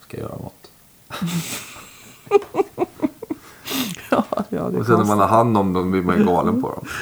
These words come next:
Speaker 2: Ja, ja, nej, det, det är intressant det där med information också.
Speaker 1: Mm.
Speaker 2: Nu för tiden så, när man har mail, så
Speaker 1: Mm.
Speaker 2: kan man i alla fall mejla om
Speaker 1: Mm.
Speaker 2: saker och ting. Det är jättebra. Gruppmail. Man kan
Speaker 1: Mm.
Speaker 2: liksom,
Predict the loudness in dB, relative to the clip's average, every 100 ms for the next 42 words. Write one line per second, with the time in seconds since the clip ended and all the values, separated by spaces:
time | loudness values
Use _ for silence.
0 | -8 -8 -10 -10 2 4 4 2 -2 -4
1 | -2 -2 2 4 4 4 2 0 2 0
2 | 0 -2 -2 -4 -6 -8 -8 -8 -10 -6
3 | -6 -4 -4 -4 -8 -8 -8 -12 -12 -8
4 | -8 -8 -6 -2 -2 0 2 2 2 0
5 | -2 -2 -2 -2 -4 -4 -8 -14 -20 _
6 | _ _ -20 -20 _ -20 -14 -8 -4 -2
7 | 0 2 2 0 -4 -8 -6 -4 -2 0
8 | -2 -2 -4 -4 2 4 4 4 2 0
9 | -6 -8 -2 0 0 -2 -6 -4 0 0
10 | 0 0 2 4 4 2 -6 -20 -20 -20
11 | -2 2 2 4 4 4 2 -6 -10 -4
12 | 0 0 0 -4 -10